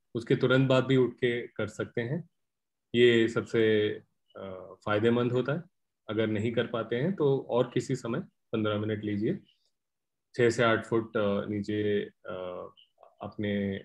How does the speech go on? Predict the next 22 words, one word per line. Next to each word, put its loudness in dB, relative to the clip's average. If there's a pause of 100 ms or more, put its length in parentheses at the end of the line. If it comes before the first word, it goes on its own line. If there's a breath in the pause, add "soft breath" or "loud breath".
अपने -6
आगे -2 (480)
जमीन 0
पर -2
नजर -4
रखिए -4 (500)
और -4
मंगल -2
मैत्री -4
की -2
भावना -6
अपने -8
मित्र -8
को -6
भेजिए -6 (720)
और 0
सिक्स -6
आवर्स -6
का -4
प्रयोग -6
करिए -6
जैसे -8